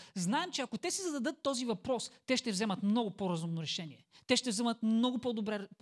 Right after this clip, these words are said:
по-, по-добро решение. Те ще вземат решение, което ще им даде много повече успех в живота. И всъщност, ако самият ти и аз се научим да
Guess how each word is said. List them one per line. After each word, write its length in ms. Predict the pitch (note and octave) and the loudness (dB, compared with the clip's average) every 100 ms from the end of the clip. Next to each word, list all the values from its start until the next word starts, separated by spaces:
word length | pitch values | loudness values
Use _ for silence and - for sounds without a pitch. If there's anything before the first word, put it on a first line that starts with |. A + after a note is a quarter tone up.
| - | -4
по-, 260 | G#3 A3 | 0 0
по-добро 400 | A3 G3+ G3+ G#3 | 0 -2 0 0
решение. 400 | F#3+ - F#3+ D3+ - - - | 0 0 -2 -8 -14 -4 2
Те 100 | C#4 | 2
ще 120 | C4 | 2
вземат 320 | G3+ C4+ C4 | 2 2 0
решение, 400 | A3 - C#4 C#4+ | 0 0 0 0
което 260 | - C4 C4 | 0 -2 -2
ще 160 | - | -2
им 80 | A3+ | -2
даде 180 | G#3+ A#3+ | 0 0
много 280 | A#3 C4 C4+ | 0 -2 -2
повече 380 | B3+ A#3+ - | -2 -2 -2
успех 420 | G#3 - - G3+ G3+ - | -2 -2 -2 -6 -6 -8
в 120 | G3 | -4
живота. 420 | E3 G3+ A#3+ F3+ - - G#3+ | -4 -4 -6 -8 -14 -6 -2
И 40 | |
всъщност, 720 | - F#4+ G4+ F#3+ E3+ - - _ _ _ _ _ - | 0 2 0 -2 -6 -8 -8 _ _ _ _ _ -2
ако 220 | A3+ A3+ | -2 0
самият 580 | - A#3+ A3+ E4 F4+ - | -2 2 2 0 -2 -4
ти 400 | - E4 D4 C4+ _ _ G#3+ | -2 0 0 -4 _ _ 0
и 100 | A3 | 2
аз 200 | A3+ A3 | 4 2
се 140 | A#3 | -2
научим 540 | G#3 G#3 C4 - G3 F3 _ - - | -2 -2 -2 -2 -4 -8 _ -20 -8
да 220 | E3+ F3+ | -4 -2